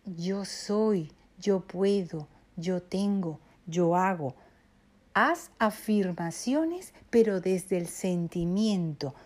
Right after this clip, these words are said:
desde la verdad, que las puedas realmente sentir tan profundamente que llegue el momento de que ya estén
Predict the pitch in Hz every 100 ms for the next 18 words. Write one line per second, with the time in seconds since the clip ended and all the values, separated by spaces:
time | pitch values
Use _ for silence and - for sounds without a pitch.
0 | _ 202 220 214 196 202 202 185 175 185
1 | 180 170 196 202 170 147 - _ _ _
2 | - - - 240 233 226 220 - _ 277
3 | 311 339 330 330 - 233 202 208 247 294
4 | 294 240 208 202 240 277 269 262 269 262
5 | - - - - - - - 220 202 208
6 | - 233 214 190 - 202 202 196 190 190
7 | 185 190 - 247 294 269 214 175 165 185
8 | 202 202 190 233 233 _ _ _ _ _
9 | _ - 208 175 202 226 226 214 214 196
10 | 180 175 175 196 214 196 - 180 - _
11 | - 175 170 165 170 185 185 175 - 214
12 | 202 190